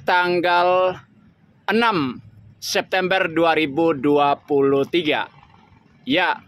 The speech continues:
Bapak, Ibu, Saudara-saudari, sahabat YouTube dimanapun Anda berada,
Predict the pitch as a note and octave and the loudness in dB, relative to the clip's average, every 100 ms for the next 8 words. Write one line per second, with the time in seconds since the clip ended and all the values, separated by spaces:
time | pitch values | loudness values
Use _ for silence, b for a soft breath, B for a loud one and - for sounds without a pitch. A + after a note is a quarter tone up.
0 | - D3 D3 E3+ E3+ D#3+ F#3+ F#3+ - D#3+ | -4 -2 0 0 0 0 0 0 -2 -2
1 | D#3 D3+ D#3 D#3 D#3 E3+ E3+ - D#3 C#3+ | 0 -2 -2 -2 0 0 -2 -2 -2 -2
2 | D3 C#3 D#3 E3 D#3 D3 C#3+ C#3 C3+ C#3+ | -2 -2 -2 -2 -2 -2 0 -2 -2 -2
3 | C#3 C#3 C#3 C3+ C3 B2+ B2 - C#3 D3 | -2 -2 -4 -2 -2 -2 -4 -4 -2 0
4 | E3 F#3+ | -2 -2